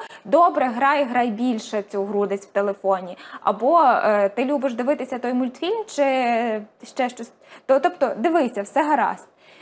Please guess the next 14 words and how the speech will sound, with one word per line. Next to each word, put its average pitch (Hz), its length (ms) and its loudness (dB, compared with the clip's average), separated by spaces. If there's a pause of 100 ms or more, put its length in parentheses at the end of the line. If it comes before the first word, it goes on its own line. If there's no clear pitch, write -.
(240)
Е, 214 140 -4
скажіть, 285 540 -2 (260)
скільки 349 560 0
часу 339 640 -2
і 262 80 -8
коли, 302 460 2
в 233 60 -6
якій 247 320 -4
частині 294 500 -4
доби 240 340 0
дійсно 294 400 0
можна 262 380 -2
дивитися, 247 680 -2
грати, 269 500 2